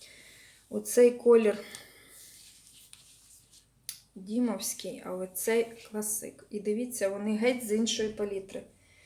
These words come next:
кольорів. Бачите? Не бачите зараз.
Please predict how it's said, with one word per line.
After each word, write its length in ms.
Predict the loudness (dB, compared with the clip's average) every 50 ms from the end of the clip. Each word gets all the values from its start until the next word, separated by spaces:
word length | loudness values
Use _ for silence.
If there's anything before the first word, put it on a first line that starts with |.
| -20 -20 -20 _ _ _ _ _
кольорів. 440 | _ -6 -4 -4 -4 -4 -6 -6 -4
Бачите? 440 | -2 -2 -2 -2 -4 -8 -8 -10 -10 -10 -12 -20 -20 -20 _ _ -18 -16
Не 80 | -16
бачите 540 | -12 -12 -12 -12 -10 -12 -12 -12 -14 -16 -20 -20 -20 _ _ _ _
зараз. 420 | -16 -16 -14 -14 -16 -16 -18 -20